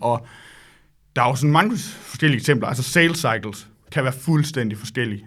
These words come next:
Altså, hvor den store corporate skal have penge ind en gang om året, ikke? Og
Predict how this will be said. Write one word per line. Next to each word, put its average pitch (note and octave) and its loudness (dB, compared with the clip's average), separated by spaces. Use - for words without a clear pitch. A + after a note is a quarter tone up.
Altså, A#2+ -2
hvor A#2 0
den C3+ 0
store D#3+ 4
corporate D3 2
skal B2 -2
have A#2 -4
penge C#3 2
ind B2+ 0
en D3 2
gang B2+ 0
om B2 -2
året, B2 2
ikke? G#2+ -4
Og A2 -8